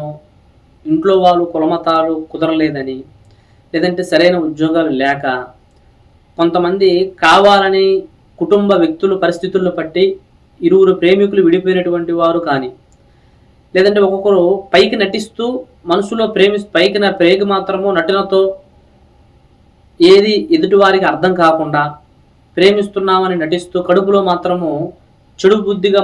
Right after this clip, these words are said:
మోసం బుద్ధిగా, అవసరం తీర్చుకొని వాడు-, వాడుకొని వదిలేద్దాం అనేటువంటి ఆలోచనలతో ప్రేమించేటటువంటి కొన్ని ప్రేమలలో కానీ, ఇలా ఏదైతే కుటుంబ పరిస్థితుల వల్ల, ఉద్యోగ పరిస్థితుల వలన, వ్యక్తిగత కారణాల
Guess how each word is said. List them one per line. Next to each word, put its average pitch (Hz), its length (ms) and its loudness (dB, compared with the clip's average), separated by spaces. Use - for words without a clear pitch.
మోసం 180 320 -2
బుద్ధిగా, 180 340 -4
అవసరం 185 340 -2
తీర్చుకొని 180 540 -4
వాడు-, 170 320 0
వాడుకొని 180 440 2
వదిలేద్దాం 170 500 0
అనేటువంటి 160 400 -6
ఆలోచనలతో 165 640 -2
ప్రేమించేటటువంటి 156 840 -4
కొన్ని 156 260 -6
ప్రేమలలో 156 440 -4
కానీ, 123 200 -12
ఇలా 185 220 6
ఏదైతే 214 600 4
కుటుంబ 214 240 0
పరిస్థితుల 196 440 -2
వల్ల, 185 180 0
ఉద్యోగ 170 240 0
పరిస్థితుల 170 400 -6
వలన, 175 320 -2
వ్యక్తిగత 180 320 -6
కారణాల 165 340 0